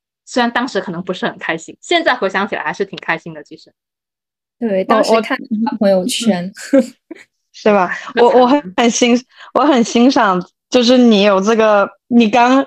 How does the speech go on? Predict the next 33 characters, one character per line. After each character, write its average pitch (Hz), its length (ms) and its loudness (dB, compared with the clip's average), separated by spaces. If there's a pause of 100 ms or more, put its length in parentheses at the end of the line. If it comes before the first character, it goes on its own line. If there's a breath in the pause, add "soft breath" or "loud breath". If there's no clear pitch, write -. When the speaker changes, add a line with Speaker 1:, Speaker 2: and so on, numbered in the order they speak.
(100)
Speaker 3:
开 269 240 0
始 214 160 -2
应 208 120 0
该 233 100 2
还 226 160 -2
没 208 140 0
有 214 100 4
太 226 260 0
多 202 160 0
的 190 120 0
工 190 260 -2
作 214 140 0
经 190 260 -2
验， 202 220 0
然 185 100 -2
后 214 140 0
你 196 100 -2
选 147 300 -2
择 160 160 -2
了 180 100 2
走 170 180 -2
上 190 240 -2
这 196 80 2
条 175 220 -4
路， 185 200 0
我 180 40 2
还 185 180 0
是 208 140 -4
真 202 180 -4
的 190 120 2
觉 175 160 0
得 190 100 0
很 175 100 -8